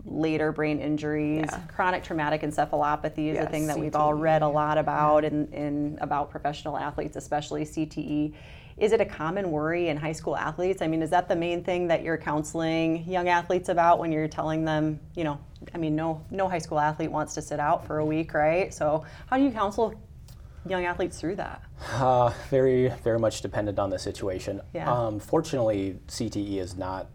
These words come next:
Speaker 3: something that I encounter in the, the youth population. It happens decades later, but the fear of it is certainly there.
Speaker 1: Yeah.
Speaker 3: Um, and I feel like in my practice, I've seen a shift from parents who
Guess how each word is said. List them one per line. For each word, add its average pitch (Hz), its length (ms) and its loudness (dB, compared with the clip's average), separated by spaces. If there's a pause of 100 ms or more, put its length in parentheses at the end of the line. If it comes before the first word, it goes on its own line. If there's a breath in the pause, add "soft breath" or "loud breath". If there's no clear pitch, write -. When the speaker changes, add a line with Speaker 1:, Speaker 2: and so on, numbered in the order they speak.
(120)
Speaker 3:
something 104 320 -2
that 90 160 -2
I 90 120 -2
encounter 95 500 -6
in 92 180 -6
the, 92 300 -4
the 95 80 -6
youth 98 340 -8
population. 90 540 -4
It 90 80 -6
happens 92 460 -4
decades 95 540 -4
later, 95 380 -4 (380 loud breath)
but - 180 2
the 95 80 -4
fear 127 320 -2
of 90 100 0
it 87 120 -4
is 87 260 -10
certainly - 380 -4
there. 151 420 -2
Speaker 1:
Yeah. 135 80 -2
Speaker 3:
Um, 95 380 -6 (120)
and 113 140 0
I 113 60 4
feel 131 220 4
like 117 180 6
in 110 80 0
my 98 100 2
practice, 98 420 0
I've 92 140 2
seen 98 280 -4
a 82 80 -2
shift - 440 -4
from 90 300 -4
parents 87 440 -4
who 92 440 -4